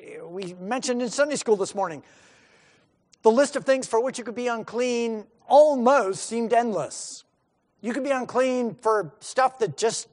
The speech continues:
happened to you, like having a baby. It's not like you had to actually deliberately go out and, and commit some great crime.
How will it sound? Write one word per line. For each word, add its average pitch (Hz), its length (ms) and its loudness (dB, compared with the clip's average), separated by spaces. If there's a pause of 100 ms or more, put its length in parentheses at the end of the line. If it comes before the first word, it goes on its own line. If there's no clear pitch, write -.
happened 160 560 0
to 185 80 -6
you, 160 340 -6 (640)
like 143 300 -2
having 151 240 -4
a 160 40 -6
baby. 156 280 -2 (480)
It's - 100 -20
not 311 180 2
like 311 180 0
you 269 80 2
had 247 120 2
to 233 100 4
actually 233 440 0
deliberately 226 400 2
go 190 220 6
out 226 260 6
and, 170 280 -10
and 170 140 -6
commit 240 300 -4
some 202 180 -6
great 185 240 -2
crime. 202 600 -2